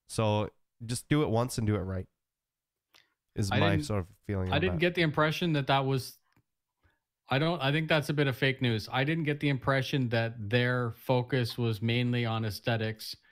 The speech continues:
Speaker 2: and not over function, because
Speaker 1: Right.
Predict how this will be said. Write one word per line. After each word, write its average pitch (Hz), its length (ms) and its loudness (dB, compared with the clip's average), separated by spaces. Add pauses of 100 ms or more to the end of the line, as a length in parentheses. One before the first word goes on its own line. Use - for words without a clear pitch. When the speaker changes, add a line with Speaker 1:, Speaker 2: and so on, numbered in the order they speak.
(280)
Speaker 2:
and 113 260 0
not 113 220 0
over 113 240 0
function, 120 540 0
because 117 400 2
Speaker 1:
Right. 107 240 6